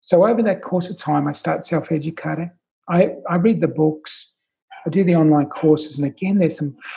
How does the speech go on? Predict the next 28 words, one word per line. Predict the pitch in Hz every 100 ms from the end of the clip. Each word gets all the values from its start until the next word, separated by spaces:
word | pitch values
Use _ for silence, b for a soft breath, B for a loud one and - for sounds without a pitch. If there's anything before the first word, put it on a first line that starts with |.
| B -
free | 175 175
online | 160 147 143 135
courses | - 156 165 170 185 180 - - _ _ _ _ _ _ _ 165
that | 156
are, | 151 151 165
you | 170
know, | 151 - -
extremely, | 170 - - - 180 202 214 170 143 139 - _ -
uh, | 165
beneficial, | 135 151 165 165 - 156
powerful. | - 151 151 - 190 _ _ _ _ _ _ _ _ _ _ _ _ _ _ _ _ _ -
So | 208
I |
start | 190 254
educating | 185 202 - 196 160
myself, | 147 - 151 -
preparing | - 151 - 170 180 180
myself | 160 139 - 151 -
to | -
make | 147 147 -
this | 143 -
transition. | - - 147 139 135 147 143 - 160 _ _ _ _ _ _ _
And | 165
I | 165 185
also | 226 - 240
say | 233 - 156 156
to | 151
people, | 156 147 139 143 147